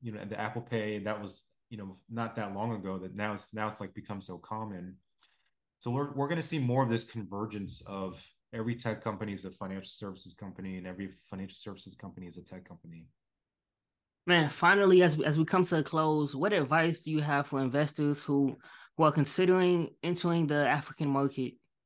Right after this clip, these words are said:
Speaker 2: And
Speaker 1: Yeah.
Speaker 2: also, is there anything else that you'd like to share with our listeners?
Speaker 1: Yeah, that's great. So I would say give Africa a real look. Um, I would say Africa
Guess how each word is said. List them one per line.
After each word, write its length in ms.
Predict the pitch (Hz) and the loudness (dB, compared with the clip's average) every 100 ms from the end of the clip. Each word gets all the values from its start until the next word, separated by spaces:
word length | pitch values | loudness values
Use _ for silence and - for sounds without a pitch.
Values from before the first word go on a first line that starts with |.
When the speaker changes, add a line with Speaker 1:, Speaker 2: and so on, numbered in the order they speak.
| _ _ _ _ _ _ _ _ _ _ _ _ _ _ _ _ - | _ _ _ _ _ _ _ _ _ _ _ _ _ _ _ _ 2
Speaker 2:
And 120 | 165 | 8
Speaker 1:
Yeah. 60 | |
Speaker 2:
also, 260 | 196 208 185 | 8 8 6
is 60 | 180 | 6
there 120 | 196 | 4
anything 380 | 196 220 214 180 | 8 6 8 6
else 140 | 175 170 | 6 4
that 200 | 156 151 | 0 2
you'd 80 | |
like 200 | 151 151 | 4 4
to 80 | 151 | 0
share 280 | 127 151 147 | -2 2 2
with 140 | 143 | 2
our 100 | 135 | 2
listeners? 520 | 127 131 - 123 123 117 - _ _ _ - | 2 0 -2 -4 -6 -8 -20 _ _ _ 0
Speaker 1:
Yeah, 240 | 143 175 127 | 4 4 4
that's 140 | 127 | 2
great. 340 | 151 143 104 | 2 0 -2
So 480 | - 143 131 131 123 - _ _ - _ _ _ _ _ _ _ _ 120 | -2 2 2 0 -4 -10 _ _ -20 _ _ _ _ _ _ _ _ -4
I 80 | |
would 160 | 135 147 | -2 -2
say 580 | - 135 127 120 117 - _ _ _ _ _ _ _ _ _ _ _ _ - | 0 2 2 0 -4 -10 _ _ _ _ _ _ _ _ _ _ _ _ -4
give 200 | 139 139 | -2 0
Africa 400 | 117 - - 120 | -2 -4 -4 -4
a 60 | |
real 240 | 101 104 90 | -2 -4 -4
look. 280 | 101 - - _ _ _ _ _ _ - | -6 -8 -16 _ _ _ _ _ _ -10
Um, 480 | 107 92 90 87 80 _ _ _ _ _ _ _ _ - | -8 -8 -8 -12 -16 _ _ _ _ _ _ _ _ -10
I 60 | 104 | -6
would 120 | 104 | -6
say 200 | - 113 | -4 -4
Africa 680 | 107 110 - 120 113 104 98 | -2 -4 -4 -4 -2 -2 -6